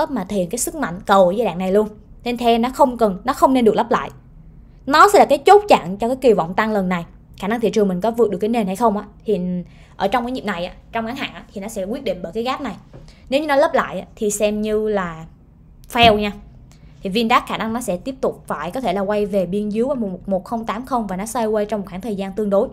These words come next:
trước khi nó là tiếp tục tiến lên vượt. Nên theo em đây là cái gap chốt chặn. Còn, à, nếu nó có chỉnh thì em view vẫn chưa chỉnh sâu nha. Tại vì bối cảnh hiện tại về vĩ mô thì mình vẫn có những thông tin ủng hộ rất là tốt. Ví dụ như vừa rồi là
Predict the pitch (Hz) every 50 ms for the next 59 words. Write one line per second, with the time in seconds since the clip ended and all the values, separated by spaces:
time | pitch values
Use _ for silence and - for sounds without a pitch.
0 | - - - - - - 269 294 - 285 240 220 226 214 175 - - 262 262 -
1 | 226 185 - - - 233 247 277 262 220 190 202 214 - - - - - - -
2 | 220 226 226 233 226 220 220 214 196 202 208 214 240 269 262 - 277 311 302 -
3 | 254 175 - - - - - - - - - - - - - - - - - -
4 | - 226 220 214 214 220 220 214 214 208 208 208 214 208 - - - - - -
5 | - - - - - - - - - 254 311 359 392 403 427 392 - 302 214 240
6 | 294 - 254 247 233 285 285 269 - - 220 226 285 269 - 170 196 208 - 330
7 | 294 294 285 269 285 262 262 214 208 190 208 254 262 247 190 214 208 180 170 180
8 | 196 165 160 175 190 190 180 170 165 190 240 262 277 269 254 240 233 226 208 190
9 | 175 170 175 185 - 269 269 202 196 247 233 226 240 240 226 - - 190 208 185
10 | 160 202 277 302 214 185 196 254 285 359 392 381 320 233 202 208 208 202 214 196
11 | 180 202 185 175 175 180 175 175 175